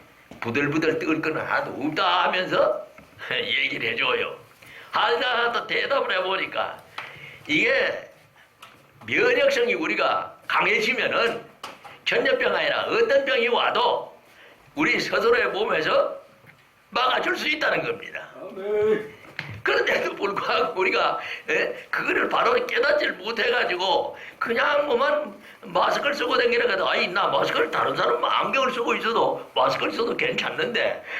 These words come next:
Speaker 1: 나는 마스크를 쓰고 딱 하면 어떻게 돼? 이 김이 피리막 쪄가지고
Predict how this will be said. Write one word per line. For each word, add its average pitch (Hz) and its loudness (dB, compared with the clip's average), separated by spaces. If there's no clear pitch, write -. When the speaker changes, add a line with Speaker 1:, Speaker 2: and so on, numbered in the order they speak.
Speaker 1:
나는 311 0
마스크를 - 2
쓰고 285 0
딱 320 2
하면 311 0
어떻게 427 -8
돼? 466 2
이 339 -2
김이 202 0
피리막 - 0
쪄가지고 - 0